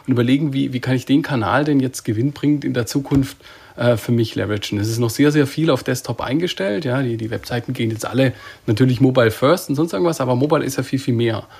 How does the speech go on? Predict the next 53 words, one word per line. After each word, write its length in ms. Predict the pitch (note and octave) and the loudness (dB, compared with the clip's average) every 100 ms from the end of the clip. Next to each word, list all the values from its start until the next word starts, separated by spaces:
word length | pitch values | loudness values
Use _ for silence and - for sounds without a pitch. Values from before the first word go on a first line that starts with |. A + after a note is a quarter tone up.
| - - - | -20 -20 -6
Ja, 140 | A#2+ C#3+ | 0 2
mit, 180 | B2 - | 2 -2
mit 220 | B2+ - | -8 -6
Apps, 380 | D3 - - C#3 | -6 -4 -4 0
ja, 200 | C#3+ D3+ | 0 0
die 80 | |
ich 160 | C#3+ - | -4 -6
programmieren 500 | - C#3 C3+ C#3+ D3 | -10 -6 -2 0 0
kann 160 | C3+ C3 | 0 0
und 220 | B2 C#3 | 0 -2
nicht 280 | C#3+ C3+ C3+ | -6 -6 -6
einfach 160 | C3 | -4
irgendeine 520 | C#3 F3 G3+ G#3+ F3 | 2 2 4 2 0
App, 180 | E3 - | 0 -4
sondern 220 | - C#3+ | -2 0
die 60 | B2+ | 2
muss 180 | B2+ B2 | 0 0
ja 120 | G#2 | -2
Wert 200 | A2 A2+ | -2 -4
stiften, 340 | - E3+ - | -4 -6 -4
dass 140 | C#3 C3 | -6 -4
sie 80 | A#2+ | -2
jemand 260 | A2+ B2 | -2 0
nutzt. 440 | B2+ C4 - - - - - - - - | 2 2 0 -14 -20 -20 -20 -20 -12 2
Ja, 140 | C#4 | 4
und 180 | D4+ B2 | 4 4
wenn 140 | C#3 | 4
er 80 | A3 | 2
sie 120 | G#3+ | 0
jemand 260 | G#3 G3+ F#3 | 0 0 2
nutzt, 180 | F3+ - | 0 0
dann 80 | C#3 | -2
kann 140 | D3+ | 0
ich 80 | D3+ | 2
daraus 320 | D3+ D3 C#3+ | 2 0 0
sehr 120 | D3 | -2
viel 140 | C#3+ C#3 | 0 0
Daten 460 | A2 B2+ - C3+ | -2 -2 -2 0
holen. 320 | A2 A2 G#2 | 0 -2 -2
Ja, 100 | G#2+ | 0
da 80 | C3 | 4
muss 160 | C#3 C#3 | 4 2
ich 60 | |
aber 160 | C3 A#2+ | -2 -2
wieder 160 | A#2+ C3 | -2 -2
aufpassen, 480 | E3+ - F#3 F3 | -2 -4 -6 -6
dass 160 | D#3+ D3+ | -8 -4
ich 80 | D3 | -4
nicht 160 | C#3+ | -2
in 80 | C#3+ | -2
dieses 420 | C3+ C3 A#2+ - | -2 -4 -6 -8
legal, 560 | - B2+ C3 A2+ C#3 D3+ | -4 -4 -2 0 2 2
legitim 760 | C#3+ C#3 C3 - D#3 F3 F#3 | 2 -2 -4 -6 -4 -2 -2